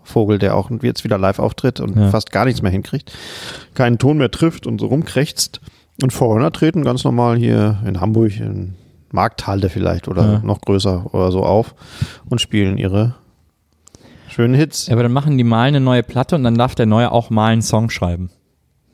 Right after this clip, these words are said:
Speaker 1: Ja, aber es sind die, die, also es wird wahrscheinlich der erste Song sein, den sie spielen dann
Speaker 2: Genau.
Speaker 1: live,
Speaker 2: <laughs>
Speaker 1: damit man noch gar nicht so richtig bei der Sache ist.
Speaker 2: Ja.
Speaker 1: Und dann kommen die Hits.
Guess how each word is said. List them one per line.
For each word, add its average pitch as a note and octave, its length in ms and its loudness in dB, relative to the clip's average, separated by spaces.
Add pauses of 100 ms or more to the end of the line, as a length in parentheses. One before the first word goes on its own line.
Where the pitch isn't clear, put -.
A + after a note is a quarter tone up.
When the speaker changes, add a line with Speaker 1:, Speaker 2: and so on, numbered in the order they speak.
(240)
Speaker 1:
Ja, A2+ 180 2
aber G2 120 0
es G2 160 -2
sind A#2 400 -4
die, A#2 200 -4
die, - 220 -8
also G#2+ 160 -2
es G#2+ 140 -6
wird B2 220 -6
wahrscheinlich A2+ 260 0
der A2+ 100 -2
erste A#2 240 2
Song A2+ 220 0
sein, G2 220 0
den G2 140 -2
sie F#2+ 120 -4
spielen A#2 280 -2
dann B2 140 2
Speaker 2:
Genau. A2 100 2
Speaker 1:
live, C3+ 600 2
Speaker 2:
<laughs> - 20 -
Speaker 1:
damit A2+ 260 0
man A#2 120 0
noch G2+ 160 -2
gar A2 120 0
nicht G#2+ 120 0
so G#2 80 -8
richtig A2 200 -6
bei G#2+ 60 2
der F#2+ 100 0
Sache C#3+ 200 0
ist. A2+ 260 -6
Speaker 2:
Ja. B2+ 180 2 (380)
Speaker 1:
Und G#2+ 220 0
dann A#2 120 0
kommen A#2 200 -2
die G#2+ 40 0
Hits. - 280 -2